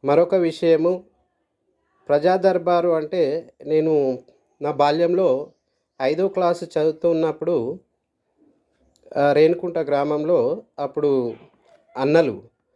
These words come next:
ఆ, ఉండేవారు. అయితే వాళ్ళు నక్సలైట్స్, వాళ్ళు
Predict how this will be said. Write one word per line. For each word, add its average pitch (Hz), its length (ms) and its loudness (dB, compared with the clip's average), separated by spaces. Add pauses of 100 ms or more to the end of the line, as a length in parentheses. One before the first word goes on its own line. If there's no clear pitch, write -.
(500)
ఆ, 165 360 -2
ఉండేవారు. 147 760 2 (600)
అయితే 160 220 -6
వాళ్ళు 170 340 2
నక్సలైట్స్, 151 580 -2 (600)
వాళ్ళు 165 640 0